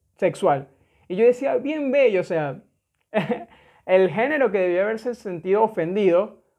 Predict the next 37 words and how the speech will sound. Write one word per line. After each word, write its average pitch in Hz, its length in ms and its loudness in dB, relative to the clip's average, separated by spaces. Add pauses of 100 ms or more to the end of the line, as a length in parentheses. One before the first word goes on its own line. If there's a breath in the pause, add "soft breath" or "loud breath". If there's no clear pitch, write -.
(120)
fue 220 160 4
la, 240 480 0
fue 226 200 -2
el 254 80 0
género 262 260 0
que 220 100 -2
más 202 120 -2
me 240 80 0
aplaudió. 185 580 2 (160)
Mientras 202 220 -4
que 220 60 0
los 214 100 2
hombres 226 200 0
decían, 170 340 -6
"Coño, 151 420 -6
no, 143 320 -6
clever, 147 380 -4
no, 139 140 -10
¿cómo 165 240 -4
vas 202 120 0
a 180 40 0
decirle 151 240 -6
a - 20 -4
una 190 100 -6
mujer 143 280 -6
que 151 100 -14
se 160 140 -6
toque? 160 580 2
No, 151 260 -10
vale, 147 160 -8
pobrecita 147 720 -12
y 143 40 -8
vaina". 147 360 -8 (320 soft breath)
Entonces 214 360 2
yo 233 100 4
dije, 226 440 -2
"Ya, - 220 -12